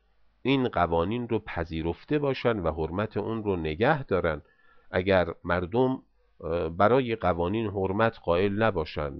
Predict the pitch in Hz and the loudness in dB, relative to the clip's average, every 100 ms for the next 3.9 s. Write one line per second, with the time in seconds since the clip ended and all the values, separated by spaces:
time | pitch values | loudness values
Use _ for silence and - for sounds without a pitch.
0 | 71 80 92 104 110 107 107 101 95 90 | -8 -4 -2 -2 -2 -2 -4 -2 -2 -2
1 | 90 104 98 101 123 110 82 76 73 87 | -2 -2 -2 -2 0 0 0 0 -4 -8
2 | 87 78 76 78 113 110 87 80 73 - | -4 -2 -2 -4 -6 -6 -6 -4 -4 -2
3 | 110 101 80 78 - 80 110 156 | -4 -2 -6 -8 -8 -2 2 2